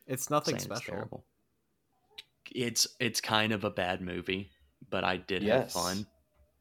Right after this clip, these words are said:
Speaker 3: No.
Speaker 2: Uh, because, uh, I, I think our main three are actually a lot of fun together. I think they have
Speaker 1: They
Speaker 2: good
Speaker 1: are.
Speaker 2: chemistry on screen.
Speaker 3: Yeah, they're
Speaker 2: Um,
Speaker 3: all right.
Speaker 2: and also Iman Vellani is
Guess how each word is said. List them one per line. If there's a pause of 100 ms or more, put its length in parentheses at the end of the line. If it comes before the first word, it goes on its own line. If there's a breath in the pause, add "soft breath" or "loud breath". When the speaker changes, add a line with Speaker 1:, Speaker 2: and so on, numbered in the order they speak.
(180)
Speaker 3:
No.
Speaker 2:
Uh, (160)
because, (380)
uh, (120)
I,
I
think
our
main
three
are
actually (220)
a
lot
of
fun
together. (220)
I
think
they
have
Speaker 1:
They
Speaker 2:
good
Speaker 1:
are.
Speaker 2:
chemistry
on
screen. (200 soft breath)
Speaker 3:
Yeah,
they're
Speaker 2:
Um, (180)
Speaker 3:
all
right. (100)
Speaker 2:
and
also
Iman
Vellani
is